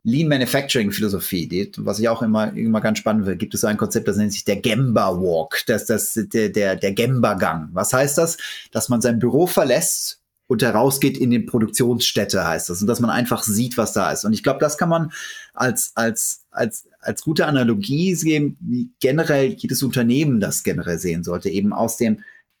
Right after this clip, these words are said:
ganz viel Menschen generell, aber wenn man zusammenkommt, auch mit Innovation, man sitzt sehr viel zusammen im eigenen Bereich und denkt sich etwas aus und dann hat man auf einmal ganz viel diese, diese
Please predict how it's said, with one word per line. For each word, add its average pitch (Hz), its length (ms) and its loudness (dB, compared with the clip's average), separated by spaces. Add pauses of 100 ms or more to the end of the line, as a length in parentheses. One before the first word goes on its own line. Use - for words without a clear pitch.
(140)
ganz 196 300 2
viel 170 240 2
Menschen 147 420 2
generell, 151 380 2
aber 127 180 2
wenn 131 80 2
man 127 100 2
zusammenkommt, 147 540 0
auch 143 180 -2
mit 139 140 0
Innovation, 131 460 0
man 98 120 2
sitzt 120 200 -6
sehr 147 140 2
viel 135 300 -2
zusammen 127 500 2
im 123 120 0
eigenen 127 600 0
Bereich - 560 -4 (640)
und 107 140 -2
denkt 143 180 0
sich 139 100 2
etwas 123 160 -2
aus - 200 0
und 156 60 2
dann 147 100 2
hat - 80 -6
man 160 100 0
auf 143 120 -2
einmal 151 220 0
ganz 165 200 -2
viel 165 160 -2
diese, 139 280 0
diese - 180 -10